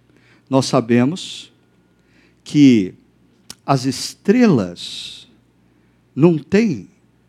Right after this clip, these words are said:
brilho próprio. A luz das estrelas é reflexo de uma outra luz.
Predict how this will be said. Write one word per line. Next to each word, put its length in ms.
brilho 320
próprio. 460
A 120
luz 460
das 180
estrelas 800
é 120
reflexo 880
de 120
uma 100
outra 380
luz. 560